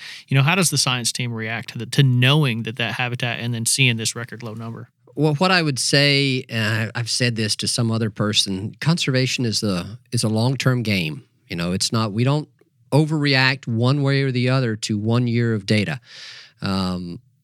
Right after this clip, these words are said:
Speaker 2: whether it be an increase or whether it be a decrease, unless there's something that we know is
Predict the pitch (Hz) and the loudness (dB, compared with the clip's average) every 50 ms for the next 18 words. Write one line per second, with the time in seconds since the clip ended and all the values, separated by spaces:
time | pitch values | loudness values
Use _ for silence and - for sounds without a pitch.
0 | _ _ _ _ _ _ _ - 135 131 151 139 135 131 135 127 120 139 131 123 | _ _ _ _ _ _ _ 2 4 4 4 4 2 0 0 2 2 2 2 2
1 | 117 113 120 127 170 170 - 180 190 214 202 - - - - _ - 131 123 127 | 0 0 0 0 0 0 0 0 0 0 0 -2 -4 -6 -6 _ -2 0 0 2
2 | 139 135 139 113 120 123 120 113 101 95 131 151 156 - - 113 104 104 - 143 | 2 0 0 0 0 0 0 0 2 2 2 2 2 0 -2 -2 0 0 0 2
3 | 131 135 135 139 135 - - - 123 113 - - - 143 131 120 - 131 120 120 | 2 2 2 2 2 0 0 0 0 2 2 2 2 2 0 0 0 0 0 0
4 | 113 107 - 101 127 123 104 98 110 127 139 135 117 107 107 101 98 98 90 82 | 0 -2 0 0 0 0 0 0 0 2 2 2 0 -2 -2 -2 -2 -4 -2 -4
5 | - - | -4 -4